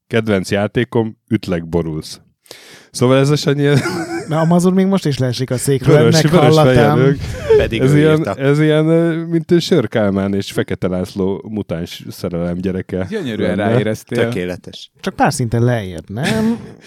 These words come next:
Speaker 4: Persze.
Speaker 1: És be is
Speaker 4: De ez
Speaker 1: mut-,
Speaker 4: is, ez is koncepcionális,
Speaker 1: és ugye
Speaker 4: ne haragudj.
Speaker 1: kép-, képpel is bemutatkozik, H P kezet fog, egy, ö, egy baseballütős kopasz fiatalemberrel.
Speaker 4: Sanyival.
Speaker 1: És az a meglepő, hogy ez a Sanyi aztán a kilenc,
Speaker 3: Sportember.
Speaker 1: kilenc lapszámban végig visszaköszön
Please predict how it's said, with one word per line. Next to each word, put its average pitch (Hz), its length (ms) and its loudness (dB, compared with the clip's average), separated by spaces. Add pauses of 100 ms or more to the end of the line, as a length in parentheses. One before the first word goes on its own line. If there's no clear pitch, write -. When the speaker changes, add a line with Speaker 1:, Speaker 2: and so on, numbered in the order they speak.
(140)
Speaker 4:
Persze. 127 340 -8
Speaker 1:
És 131 160 -2
be 220 160 0
is 143 80 2
Speaker 4:
De 127 60 2
ez 139 60 4
Speaker 1:
mut-, 156 80 2
Speaker 4:
is, - 80 -8
ez 147 140 -4
is 120 80 -8
koncepcionális, 101 720 -4
Speaker 1:
és 123 80 -2
ugye - 80 2
Speaker 4:
ne - 60 4
haragudj. 175 380 2
Speaker 1:
kép-, - 80 -4
képpel 131 320 0
is 101 120 -2
bemutatkozik, 113 600 -2
H 131 240 -6
P 87 140 -4
kezet 90 320 -4
fog, 107 240 -4 (400)
egy, 104 300 -6
ö, 104 300 0 (340)
egy 110 260 -6
baseballütős 95 800 -2 (160)
kopasz 87 360 -6
fiatalemberrel. 82 800 -8
Speaker 4:
Sanyival. 90 440 -2 (380)
Speaker 1:
És - 220 -14
az 180 180 0
a 110 180 0
meglepő, 98 480 -4
hogy 120 220 -2
ez 110 140 -6
a 107 40 -4
Sanyi 107 340 -6
aztán 139 440 -8 (340)
a - 140 -10
kilenc, 101 260 0
Speaker 3:
Sportember. 82 420 -8
Speaker 1:
kilenc 98 600 -6
lapszámban 113 600 -6
végig 85 360 -4
visszaköszön 90 720 -6